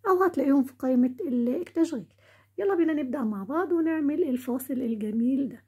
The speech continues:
يلا بينا نبدأ. متنسوش تشتركوا وتفعلوا الجرس عشان يوصلكم كل جديد، التعليقات واللايكات، وبتتابعوني منين. هبتدي أعمل، أسيب، آه، قطعة من الخيط كده، وبعد كده هبتدي أعمل دايرة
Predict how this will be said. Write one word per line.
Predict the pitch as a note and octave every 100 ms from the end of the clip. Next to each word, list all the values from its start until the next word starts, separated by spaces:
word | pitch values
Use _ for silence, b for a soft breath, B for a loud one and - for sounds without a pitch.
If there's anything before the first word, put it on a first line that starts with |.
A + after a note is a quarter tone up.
| b b b -
يلا | C4+ G#3
بينا | A3+ G#3
نبدأ. | C#4 - G4 - _
متنسوش | - G#3+ - -
تشتركوا | - - F4+ G4 F#4
وتفعلوا | E4+ - G#3+ A#3 G#3+
الجرس | A#3 D#4+ C#4+
عشان | C#4 A3
يوصلكم | A3+ A#3 A#3+ A3+
كل | G#3 A#3+
جديد، | A#3 F#3+ D#4 D4+
التعليقات | B3+ - G#3 G3+ C#4 C4+ C4+
واللايكات، | G#3+ G#3 G#3 C#4 C#4
وبتتابعوني | A3+ - G#3+ G3+ B3 C#4
منين. | D#4 A#3+ F3+ _ _ _ _ _ _ _ _ _ _ _
هبتدي | F#4+ - F4+ D#4+ F4 F4
أعمل، | C#4+ C4 B3
أسيب، | C#4+ - C#4 B3 D4
آه، | A3+ G#3 G#3
قطعة | A3 C#4 C4 A3+
من | A3 G#3
الخيط | G3+ C4 B3
كده، | - A#3+ F#4 C#5 _ _ _ _ _ _ _ _ -
وبعد | D4 F#4+ G4
كده | F#4+ F4 F4
هبتدي | F4 F4 E4+ F4+
أعمل | D#4 D4 D4 E4 F#4+ - _ _ _ _ _ _ _ _ _ _ _ _ _ -
دايرة | C#4+ C#4 C4 B3+